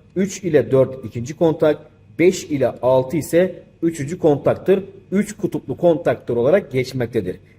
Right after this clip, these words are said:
On üç N O ve on dört N O uçlarımız ise açık kontaktır. Kontaktör çekmiyor iken burada herhangi bir ohm ya da buzzer ile ölçüyorsak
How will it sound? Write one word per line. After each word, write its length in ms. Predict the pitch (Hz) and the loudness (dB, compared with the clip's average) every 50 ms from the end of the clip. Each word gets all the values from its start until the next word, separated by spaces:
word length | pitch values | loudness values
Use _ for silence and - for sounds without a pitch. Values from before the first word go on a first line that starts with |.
| _ _ _ _ | _ _ _ _
On 180 | - 185 214 226 | 4 4 4 4
üç 200 | 240 233 233 - | 2 0 -4 -4
N 300 | 180 170 165 165 170 160 | -2 2 4 6 6 6
O 440 | 135 147 135 131 135 139 - - - - - | 6 4 4 4 2 0 -4 -10 -14 -6 -4
ve 100 | 147 - | -4 -2
on 280 | - 208 220 220 202 170 | 2 2 2 2 2 2
dört 200 | 165 156 160 156 | 2 2 0 0
N 220 | 160 160 160 160 | -2 0 0 2
O 140 | 170 190 190 | 2 2 2
uçlarımız 440 | 165 - - 170 170 180 175 147 - | 0 0 0 -2 0 0 -2 -4 -4
ise 140 | - 208 | -2 -4
açık 400 | 175 - - 131 - - 147 - | -2 -2 -4 -6 -6 -6 -8 -6
kontaktır. 520 | - 135 120 110 - 110 101 - - - - - _ _ - - _ - | -4 -2 -2 0 -2 -4 -4 -6 -10 -16 -16 -16 _ _ -20 -20 _ 0
Kontaktör 540 | 127 139 147 - 185 190 190 - 226 214 | 2 2 2 4 2 2 4 6 4 4
çekmiyor 460 | - - 202 202 202 - 208 208 196 185 | 4 2 -2 -2 -2 -2 -2 0 0 0
iken 300 | 190 190 - 127 131 135 - - - _ _ | 0 0 -2 -2 -2 -4 -8 -14 -20 _ _
burada 320 | - 147 180 190 180 170 165 | -2 2 2 4 4 4 4
herhangi 420 | - 147 160 170 180 170 156 160 | 4 2 2 2 0 0 0 0
bir 140 | 175 185 180 - - - - | 0 0 -2 -4 -14 -14 -6
ohm 380 | - 127 143 165 170 - - 147 | 2 4 4 4 4 2 0 0
ya 100 | 151 151 | 2 2
da 160 | 139 120 117 | 2 2 2
buzzer 240 | 147 170 170 175 170 | 2 2 2 2 0
ile 100 | 151 143 | 2 2
ölçüyorsak 600 | 131 131 131 - - 175 151 - - 160 170 | 2 2 0 0 0 0 0 0 0 -2 -2